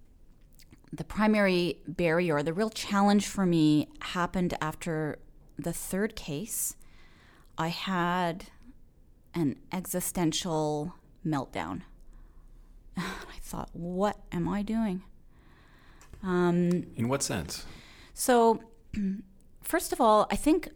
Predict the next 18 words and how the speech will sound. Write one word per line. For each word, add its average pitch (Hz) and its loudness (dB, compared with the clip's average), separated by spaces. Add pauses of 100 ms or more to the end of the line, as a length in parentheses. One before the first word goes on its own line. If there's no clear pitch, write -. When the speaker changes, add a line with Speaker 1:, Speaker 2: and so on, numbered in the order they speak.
(100)
Speaker 1:
when 233 4
I 226 4
said 269 2
yes, 196 0
that 170 -2
I 175 4
would 175 -2
do 180 -2
this 185 -4
work, 160 -4
I 185 2
really 220 0
thought 175 0
the 185 -6
cases 185 -4
would 165 -4
be 143 -2
few 247 -2